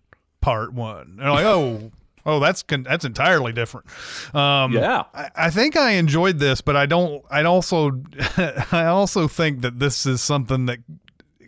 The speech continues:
Speaker 1: could have used a little bit of more something, like,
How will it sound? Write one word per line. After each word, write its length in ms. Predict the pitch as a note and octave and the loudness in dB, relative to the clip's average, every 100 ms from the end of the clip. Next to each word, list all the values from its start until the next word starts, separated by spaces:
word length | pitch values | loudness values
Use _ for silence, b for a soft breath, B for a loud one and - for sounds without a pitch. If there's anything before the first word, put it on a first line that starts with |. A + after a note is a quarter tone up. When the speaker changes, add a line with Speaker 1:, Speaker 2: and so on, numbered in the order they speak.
| _ | _
Speaker 1:
could 240 | - E3 D3 | -6 -2 0
have 140 | C3 | -2
used 480 | A#2+ C3 C3+ C3 A2 | -2 0 0 -2 -4
a 40 | B2 | -4
little 260 | B2 B2+ | -2 -2
bit 240 | A#2+ B2 A2+ | 0 -2 -4
of 180 | A#2+ A2 | -8 -6
more 440 | B2+ B2+ A#2 A2 G#2 _ _ | -4 -2 -2 -4 -10 _ _
something, 600 | - - B2+ G2+ G#2+ G2 | -8 -2 -2 -4 -8 -10
like, 300 | G#2+ A#2+ A2+ | -4 -4 -4